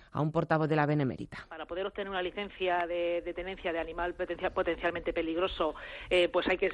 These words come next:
Speaker 2: hay que pasar un, un psicotécnico y también hay que, hay que carecer de antecedentes penales,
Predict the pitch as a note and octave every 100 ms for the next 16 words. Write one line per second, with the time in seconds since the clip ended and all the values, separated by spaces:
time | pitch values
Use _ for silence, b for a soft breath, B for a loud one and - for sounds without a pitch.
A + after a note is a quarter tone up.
0 | E3+ F3+ G3 F#3+ - F#3+ F3+ F3 E3+ F3+
1 | - F#3 F3 A3+ G#3+ G3 E3+ E3 E3 F3
2 | F3+ F3+ F3+ F3+ F3 F3 - F3+ E3+ E3+
3 | D#3 F3 E3+ F#3+ F3 F3 E3 F3 E3 F3+
4 | G#3 A3 A3